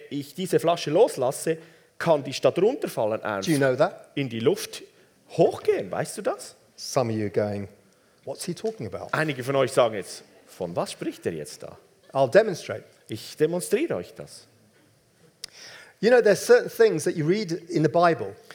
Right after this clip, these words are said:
Speaker 1: Ihr müsst wissen, da gibt's einige Dinge, die man in der Bibel liest.
Speaker 2: You know, Jesus walked on water, don't you?
Speaker 1: Jesus
Speaker 2: You remember that?
Speaker 1: ging übers Wasser. Erinnert ihr euch an diese Stelle?
Speaker 2: You know,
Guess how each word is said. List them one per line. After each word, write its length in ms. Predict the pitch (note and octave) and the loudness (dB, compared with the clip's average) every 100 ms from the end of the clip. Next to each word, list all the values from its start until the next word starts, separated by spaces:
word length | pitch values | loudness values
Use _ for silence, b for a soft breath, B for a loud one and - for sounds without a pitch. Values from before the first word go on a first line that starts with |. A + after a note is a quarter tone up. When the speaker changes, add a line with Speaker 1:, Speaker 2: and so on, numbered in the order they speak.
| B B | B B
Speaker 1:
Ihr 120 | D3 | -6
müsst 260 | F#3+ G3 - | -2 -4 -2
wissen, 340 | A3 A3 G3+ | -4 -4 -6
da 120 | F3 E3 | -2 -2
gibt's 300 | F3+ D#3+ - | -4 -8 -8
einige 380 | D3+ G3+ F#3 | -6 -6 -6
Dinge, 300 | D#3 F3 F3+ | -4 -4 -4
die 160 | C3+ C#3+ | -4 -4
man 160 | C#3 C#3 | -4 -4
in 80 | |
der 120 | C3 A2+ | -4 -4
Bibel 280 | F3+ G#3 | -4 -8
liest. 480 | D3+ A2 F#3 - - | -8 -8 -8 -12 0
Speaker 2:
You 60 | F3+ | 4
know, 80 | B3 E3+ | 4 4
Jesus 440 | A#3 A3+ F3 C#3+ | -2 -4 -4 -2
walked 260 | F3 - C#3 | -2 -2 -2
on 120 | C3 | -2
water, 280 | E3 E3 C#3+ | -4 -6 -6
don't 140 | B2+ | -8
you? 40 | B2+ - - - | -8 -16 -20 -8
Speaker 1:
Jesus 500 | C3 F#3+ A3 G#3+ - | 2 2 2 -4 -4
Speaker 2:
You 60 | C#3 | 0
remember 240 | E3 E3 | 0 -2
that? 160 | F3+ F#3+ - - | -6 -12 -16 -6
Speaker 1:
ging 280 | F3 G3 | -2 -2
übers 300 | F#3 F3 D#3+ | -2 -4 -2
Wasser. 380 | D#3+ - - G#2 | 0 -2 -2 -4
Erinnert 420 | A2 C#3 F#3 G#3+ A3+ | -2 -2 -2 -4 -6
ihr 60 | G#3+ | -6
euch 300 | G#3 G#3 F3 | -6 -6 -10
an 100 | E3+ | -8
diese 360 | F3+ F3 F3+ F3+ | -8 -6 -6 -8
Stelle? 240 | - - E3+ | -10 -4 0
Speaker 2:
You 60 | |
know, 280 | F#3 F3 D#3+ | 2 2 0